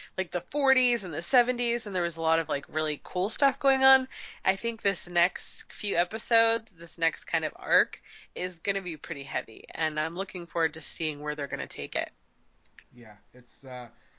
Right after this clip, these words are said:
Speaker 2: it's gonna be a lot of fun. Everything they've done before has been fun, and this was so heavy on emotion. I think you're right, Lauren. It's, things are gonna get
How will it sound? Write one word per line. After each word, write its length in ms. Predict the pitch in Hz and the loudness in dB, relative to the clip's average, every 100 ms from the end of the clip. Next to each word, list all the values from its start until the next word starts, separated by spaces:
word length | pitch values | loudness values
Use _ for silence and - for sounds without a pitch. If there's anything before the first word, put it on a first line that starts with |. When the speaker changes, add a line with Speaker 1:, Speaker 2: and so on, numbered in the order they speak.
| - _ - | -20 _ -12
Speaker 2:
it's 160 | 151 147 | -10 -8
gonna 180 | 180 | -8
be 120 | 165 165 | -6 -2
a 80 | |
lot 180 | 156 151 | 0 0
of 80 | 143 | -2
fun. 460 | - 151 147 151 147 - | 0 0 0 -4 -12 -8
Everything 380 | 147 156 160 | -6 -4 -6
they've 160 | 156 143 | -6 -4
done 160 | 147 147 | -4 -6
before 320 | 139 147 147 | -6 -4 -4
has 120 | 143 | -4
been 180 | 135 135 | -8 -10
fun, 500 | - 143 143 143 143 120 | -6 -6 -4 -8 -12 -12
and 400 | 127 123 120 120 131 | -10 -10 -10 -12 -10
this 240 | 135 - | -8 -8
was 140 | 135 | -10
so 320 | - - 160 147 | -10 -8 -6 -4
heavy 300 | 147 135 135 | -4 -6 -8
on 120 | 127 | -8
emotion. 380 | 123 123 123 123 | -10 -12 -12 -14
I 40 | |
think 200 | 123 123 | -14 -12
you're 100 | 123 | -8
right, 180 | 120 127 | -8 -8
Lauren. 260 | 120 120 | -10 -10
It's, 200 | 120 - - _ _ _ _ | -12 -14 -20 _ _ _ _
things 200 | 165 175 | -6 -4
are 60 | 175 | -6
gonna 180 | 170 165 | -6 -6
get 280 | 143 151 | -6 -6